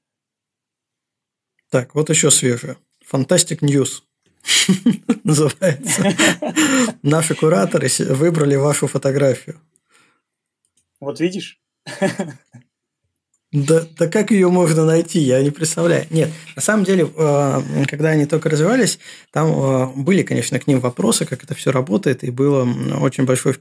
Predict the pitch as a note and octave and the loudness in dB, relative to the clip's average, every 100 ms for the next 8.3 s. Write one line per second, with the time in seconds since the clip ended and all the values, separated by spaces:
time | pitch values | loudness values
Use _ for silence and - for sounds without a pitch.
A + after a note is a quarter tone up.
0 | _ F3 D3+ D3+ - D3 - D3+ G#3+ G#3+ | _ -2 0 0 0 0 0 0 2 2
1 | C#3 B2+ C3+ - _ D3 D3+ C#3+ - - | 2 0 -6 -14 _ 0 2 0 -4 -20
2 | - - _ _ _ C3+ A#2+ B2 A2+ D#2+ | -20 -20 _ _ _ -2 0 2 0 0
3 | C3+ C3 E3+ G3+ - C#3 A#2 C3 D3+ C3+ | -2 0 0 0 -2 -4 -2 0 2 2
4 | B2 A#2+ A#2+ C3 B2+ - D3 B2 B2+ - | 2 0 -2 -4 -6 -2 0 0 -2 -2
5 | B2+ C3+ A#3 A3 - - B2 C#3 B2 A#2+ | -2 0 0 0 -4 -4 -2 -2 -2 -2
6 | B2+ G3 F3 B2+ B2 A#2+ F3+ D#3+ - C#3+ | 0 0 0 -2 -4 -2 0 -2 -2 -6
7 | - B2 B2 C3+ C3+ - B2 - C3+ B2 | -4 -4 0 0 0 -2 -8 -8 -4 0
8 | B2 B2 | 0 -2